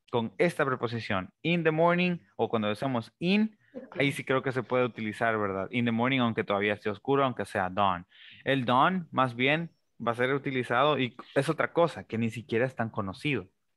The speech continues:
¿sí? O sea, casi nunca se enseña acerca de dawn. Si ustedes se fijaron, en ningún momento se menciona dawn y es una cosa importante.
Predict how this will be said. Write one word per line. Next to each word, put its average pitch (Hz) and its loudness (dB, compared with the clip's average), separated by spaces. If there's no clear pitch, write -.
¿sí? 98 -8
O 107 -6
sea, 101 -2
casi 117 -2
nunca 127 0
se 135 -4
enseña 123 0
acerca 104 -2
de 92 -2
dawn. 107 2
Si 107 -8
ustedes 101 -2
se 127 -6
fijaron, 123 -2
en 117 0
ningún 113 2
momento 139 0
se 107 -6
menciona 104 -2
dawn 101 0
y 113 0
es 110 0
una 127 0
cosa 117 -2
importante. 113 -4